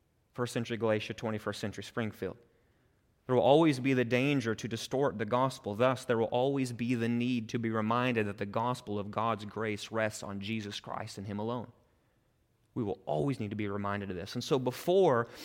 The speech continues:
Paul moves on to anything else, he says, "Here's the first order of business." Here's the first order of business.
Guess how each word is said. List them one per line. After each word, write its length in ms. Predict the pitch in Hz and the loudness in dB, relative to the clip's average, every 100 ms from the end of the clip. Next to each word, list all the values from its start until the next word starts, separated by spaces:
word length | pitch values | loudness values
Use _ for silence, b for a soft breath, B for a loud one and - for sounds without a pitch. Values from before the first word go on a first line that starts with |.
| B - | B -6
Paul 220 | 151 135 | 0 2
moves 320 | 131 175 165 | 4 2 2
on 160 | 160 151 | -2 -2
to 60 | |
anything 560 | 143 156 160 - 147 147 | -2 -2 -2 -2 -4 -2
else, 400 | 147 165 165 - - _ _ _ | -2 -4 -6 -12 -16 _ _ _
he 80 | 135 | -4
says, 280 | - 127 - | 0 -2 -2
"Here's 180 | 143 | -2
the 80 | 127 | -2
first 260 | - 123 - | 0 0 0
order 160 | 110 | 0
of 80 | 110 | 0
business." 460 | 104 101 104 - - _ _ _ _ _ _ _ - | 0 -2 -8 -12 -14 _ _ _ _ _ _ _ -6
Here's 120 | 123 | -4
the 60 | 120 | 0
first 200 | 127 120 | 2 2
order 200 | 117 113 | 2 2
of 80 | 110 | 2
business. 420 | 120 107 95 | 0 0 -8